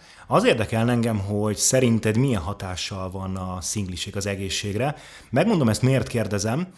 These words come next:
mert hogy Nagy-Britanniában a Kulturális Minisztériumon belül egy posztot hoztak létre a magányossággal kapcsolatos kérdések kezelésére,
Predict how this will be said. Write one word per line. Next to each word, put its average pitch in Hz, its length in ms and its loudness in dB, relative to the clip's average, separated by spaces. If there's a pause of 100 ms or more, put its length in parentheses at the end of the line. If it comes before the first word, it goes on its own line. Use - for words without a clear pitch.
(240)
mert 110 280 0
hogy 113 100 2
Nagy-Britanniában 110 840 2
a 95 60 -2
Kulturális 104 540 0
Minisztériumon 101 580 0
belül 101 320 2
egy 98 140 -6
posztot 107 380 0
hoztak 95 320 -6
létre 95 440 -8 (340)
a 98 480 -4
magányossággal 95 840 0
kapcsolatos 95 560 -8
kérdések 98 560 -6
kezelésére, 107 840 -2